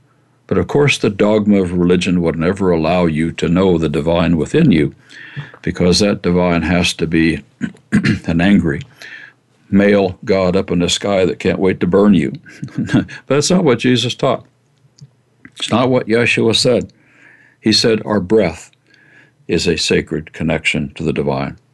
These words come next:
And I'll have a whole show on that a bit later in the weeks to come. But it is the truth. We can all learn from the divine within. We can all learn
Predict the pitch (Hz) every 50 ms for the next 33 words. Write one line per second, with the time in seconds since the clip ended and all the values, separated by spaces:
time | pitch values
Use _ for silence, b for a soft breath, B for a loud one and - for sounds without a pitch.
0 | _ _ _ _ _ _ _ - 87 98 117 127 127 120 107 87 90 110 101 92
1 | - - - 107 95 80 71 76 80 80 78 76 - - - 85 87 92 - -
2 | 87 90 82 76 65 65 73 78 78 80 80 78 80 76 - - - 73 - -
3 | 78 73 67 67 - B B B B B B B B B B _ - 87 95 104
4 | 107 110 104 98 - - - - - - - 98 80 - - - - _ _ _
5 | _ _ _ _ _ _ _ _ _ _ - 104 113 113 131 113 95 - - 120
6 | 135 139 139 139 135 120 101 - 117 104 104 104 95 78 65 64 - - _ _
7 | _ _ _ _ _ _ _ _ - - 90 90 92 95 92 85 92 90 80 90
8 | 85 80 85 82 82 80 78 78 80 80 b b b b b b b - - -
9 | - - 76 69 69 71 71 - _ _ _ _ _ _ _ _ _ 104 101 101
10 | - 104 101 110 117 123 120 117 107 107 117 117 110 85 73 76 76